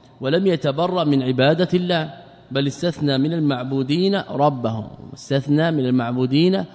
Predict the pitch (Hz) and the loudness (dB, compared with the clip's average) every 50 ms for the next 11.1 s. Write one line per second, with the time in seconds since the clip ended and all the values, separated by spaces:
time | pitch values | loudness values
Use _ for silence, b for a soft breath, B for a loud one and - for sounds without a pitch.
0 | B B - - 117 123 123 117 113 117 127 147 165 151 135 131 139 165 170 165 | B B -6 -4 -2 -2 -2 -2 -4 -2 0 0 2 2 2 2 2 2 2 2
1 | 165 151 156 147 156 160 147 143 135 - 139 147 160 185 190 196 196 196 B B | 0 0 0 0 0 0 -2 -2 -4 -4 -4 -2 0 0 0 0 -2 -4 B B
2 | B B B B B B - 123 127 143 165 165 156 147 139 135 131 127 135 143 | B B B B B B -4 -2 0 2 2 4 4 6 6 6 6 8 8 8
3 | 143 131 117 107 107 104 104 113 - - - - - - 117 120 143 156 151 147 | 8 8 6 0 -4 -8 -10 -14 -16 -20 -20 -14 -8 -4 0 0 2 2 4 2
4 | 139 127 117 - 151 139 131 135 131 127 139 139 127 120 120 - 117 120 131 156 | 2 2 2 0 -2 -2 -2 -2 -2 -2 0 0 -2 -2 -4 -4 -4 -2 -2 0
5 | 170 175 165 139 120 117 139 131 123 123 131 127 127 120 117 123 117 127 139 139 | 0 0 -2 -2 -2 0 2 2 2 4 4 4 2 2 0 -2 -2 -2 -2 0
6 | 127 120 123 143 156 143 127 120 110 104 113 127 131 131 127 127 127 123 - B | 0 0 0 0 0 0 0 -2 -2 -2 -2 -2 -2 0 -2 -2 -4 -6 -10 B
7 | B B B B B B B - - 117 123 139 143 135 120 104 95 - B B | B B B B B B B -16 -12 -4 -2 0 0 2 0 -2 -4 -8 B B
8 | B B B - 143 165 175 196 202 202 180 160 156 143 147 147 175 175 175 170 | B B B -6 -4 -2 0 0 0 0 0 0 0 -2 -2 -2 -2 -2 0 0
9 | 165 156 139 156 151 165 180 175 156 143 139 - 151 143 143 139 135 135 143 165 | 0 -2 -2 -2 -4 -2 -2 0 0 -2 0 0 0 0 2 0 0 2 4 4
10 | 170 147 127 95 - - 147 151 151 147 143 135 - - 165 165 156 151 139 131 | 4 4 4 2 -2 -2 0 2 2 2 2 2 0 0 0 2 4 4 4 4
11 | 107 - | 2 -2